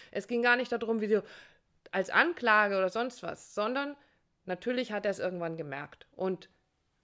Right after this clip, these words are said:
dann haben wir uns hingesetzt und haben uns darüber unterhalten, was da überhaupt passiert. Aus meiner Sicht war überhaupt keine Bindungsverletzung da, weil ich das ja nur so gemacht habe, weil, weil ich für mich so, ich will nicht vor Dietmar rauchen, ich will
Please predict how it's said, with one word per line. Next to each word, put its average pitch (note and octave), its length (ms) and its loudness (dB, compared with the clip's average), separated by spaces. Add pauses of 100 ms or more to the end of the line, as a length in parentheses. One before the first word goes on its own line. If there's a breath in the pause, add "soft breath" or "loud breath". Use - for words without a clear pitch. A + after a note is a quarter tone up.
dann C4 340 4
haben B3 240 -4
wir A#3+ 180 -2
uns A3+ 220 -8
hingesetzt A3 600 -8
und F#3+ 120 -8
haben G3 200 -6
uns F#3+ 160 -10
darüber F3+ 320 -8
unterhalten, F3 560 -6
was F3 180 -6
da F3 200 -4
überhaupt E3 480 -10
passiert. - 680 -8 (920 soft breath)
Aus F3+ 180 -2
meiner D4 260 0
Sicht A#3+ 280 -4
war G3+ 120 2
überhaupt G3 380 0
keine G3+ 300 -4 (320)
Bindungsverletzung F#3 1040 2
da, G#3 360 4
weil E3+ 280 4
ich - 300 -4 (460 soft breath)
das F#3+ 200 0
ja G3 120 2
nur G#3+ 240 4
so A3 220 0
gemacht G#3+ 420 -2
habe, G3+ 140 -8
weil, F#3+ 280 2 (340 loud breath)
weil G3 240 0
ich - 160 -8 (140)
für A3 140 -6
mich G#3+ 200 -4
so, A3 300 -4
ich - 240 -16
will B3+ 160 4
nicht C#4 160 -2
vor C4+ 140 0
Dietmar G#3+ 360 -4
rauchen, F3+ 560 0
ich E3+ 340 -4
will E3 380 0